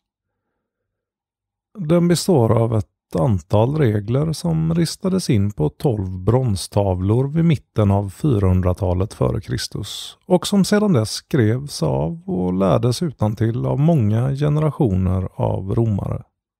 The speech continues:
De ursprungliga bronstavlorna har gått förlorade, men sentida forskare har kunnat rekonstruera åtminstone delar av deras innehåll. Tillkomsten av de tolv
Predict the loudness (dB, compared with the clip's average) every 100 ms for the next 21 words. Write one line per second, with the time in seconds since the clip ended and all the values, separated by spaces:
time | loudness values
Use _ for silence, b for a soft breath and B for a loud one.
0 | _ -4 2 2 2 -2 0 2 2 0
1 | 2 2 2 0 0 -2 -2 0 2 2
2 | 0 2 2 0 0 -2 -6 -6 -2 -2
3 | -2 -4 -6 -8 -12 _ _ _ _ 0
4 | 2 4 0 0 2 2 0 0 2 0
5 | -2 -6 -6 -4 0 2 2 0 0 0
6 | 0 0 -2 -4 -4 -2 -2 -2 -2 0
7 | 2 2 2 0 -2 -6 -6 -2 0 0
8 | -2 -2 0 -2 -2 0 2 2 2 0
9 | -2 -4 0 0 0 -4 -8 -6 -2 0
10 | 0 -4 -10 _ _ _ _ _ _ _
11 | _ -2 0 2 2 2 0 0 2 2
12 | 0 -2 -2 -2 -4 -4 -2 0 -2 -6